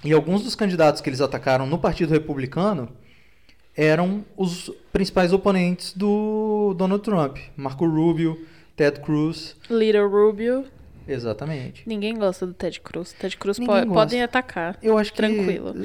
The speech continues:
Speaker 1: eles
Speaker 2: Fizeram só por hobby.
Speaker 1: eles nem, nem seriam indiciados se fosse só
Speaker 2: Não,
Speaker 1: ata-,
Speaker 2: todo
Speaker 1: ata-,
Speaker 2: mundo ia deixar passar.
Speaker 1: Sim.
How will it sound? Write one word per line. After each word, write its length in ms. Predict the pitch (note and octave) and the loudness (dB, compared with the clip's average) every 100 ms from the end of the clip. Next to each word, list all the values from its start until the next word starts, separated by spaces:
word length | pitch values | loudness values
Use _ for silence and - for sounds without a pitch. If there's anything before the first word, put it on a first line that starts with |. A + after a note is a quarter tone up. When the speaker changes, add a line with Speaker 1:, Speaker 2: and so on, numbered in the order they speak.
| G#3 | -4
Speaker 1:
eles 160 | F#3 | -2
Speaker 2:
Fizeram 320 | G3 G#3+ A#3 A#3+ | 2 4 4 4
só 140 | B3+ | -2
por 200 | A#3+ F4 | 0 -2
hobby. 340 | - D3 - - | 0 -4 -4 -6
Speaker 1:
eles 140 | A#3 G#3 | -2 0
nem, 220 | C#4 C4+ | 0 -2
nem 180 | A3+ C4+ | 2 2
seriam 260 | C4+ B3+ B3 | 2 0 0
indiciados 520 | G#3+ G#3 G3 F3 D#3 | 0 0 2 2 0
se 60 | D#3 | -6
fosse 280 | - C#3 - | -6 -6 -6
só 300 | - C#3+ C3+ | -6 -4 -2
Speaker 2:
Não, 300 | G#3+ G3+ G3+ | -2 -4 -6
Speaker 1:
ata-, 140 | - | -4
Speaker 2:
todo 160 | D4 - | -4 0
Speaker 1:
ata-, 80 | D4 | 0
Speaker 2:
mundo 100 | C#4+ | 4
ia 120 | C#4 | 4
deixar 380 | D4+ D4+ - C4+ | 4 0 2 2
passar. 480 | C4 C4 - - - | 2 -4 -4 -2 -2
Speaker 1:
Sim. 320 | C#3 C#3 | -2 -6